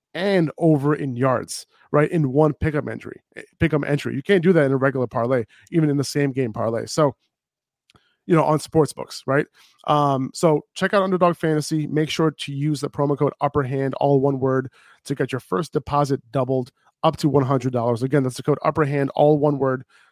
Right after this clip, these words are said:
to get your first de-, deposit doubled up to one hundred dollars. Uh, the pick'ems are already up,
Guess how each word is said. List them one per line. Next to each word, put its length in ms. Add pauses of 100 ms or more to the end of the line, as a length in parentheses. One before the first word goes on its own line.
to 80
get 140
your 60
first 220
de-, 120 (140)
deposit 460
doubled 380
up 140
to 120
one 160
hundred 300
dollars. 480 (360)
Uh, 220
the 120
pick'ems 340
are 160
already 320
up, 140